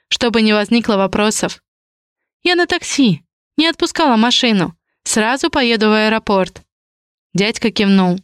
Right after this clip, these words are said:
бросил странный взгляд на старшую дочь, которая уже оказалась рядом с Константином. Словно приказывал ей позаботиться об Адамиде. «И мне пора,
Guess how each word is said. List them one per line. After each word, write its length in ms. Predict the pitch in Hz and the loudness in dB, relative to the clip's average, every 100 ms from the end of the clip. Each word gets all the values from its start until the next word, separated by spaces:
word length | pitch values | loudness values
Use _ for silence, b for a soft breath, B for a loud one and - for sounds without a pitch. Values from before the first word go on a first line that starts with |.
| _ _ _ _ | _ _ _ _
бросил 380 | - 294 330 226 | -2 0 0 -2
странный 340 | 185 208 196 190 | -2 -2 0 0
взгляд 300 | 185 233 240 | 0 0 0
на 100 | 196 | -2
старшую 420 | - 185 - 190 | -2 -2 0 0
дочь, 340 | 196 247 - - _ - | 2 0 -2 -10 _ -6
которая 480 | 220 240 277 311 | -4 0 2 2
уже 180 | 269 208 | 2 0
оказалась 560 | 196 196 180 220 262 - | -2 -4 -2 0 0 -2
рядом 280 | 190 196 190 | -2 0 0
с 80 | |
Константином. 920 | - 202 190 202 190 214 202 185 185 190 _ _ _ _ _ _ _ _ _ _ _ _ _ _ - | 0 -2 0 -2 -2 0 2 2 -2 -8 _ _ _ _ _ _ _ _ _ _ _ _ _ _ -8
Словно 400 | - 233 233 220 | -2 0 2 0
приказывал 540 | 233 233 247 233 202 | -2 -2 -4 0 2
ей 180 | 196 196 | 2 2
позаботиться 640 | 196 202 220 262 220 - | 0 -2 0 0 0 -2
об 100 | 190 | -2
Адамиде. 640 | 190 214 226 226 190 175 196 _ _ _ _ _ _ | -2 0 2 2 2 -2 -4 _ _ _ _ _ _
«И 180 | - 226 | -4 0
мне 220 | 220 175 | 2 2
пора, 340 | - 175 - | 0 -4 -4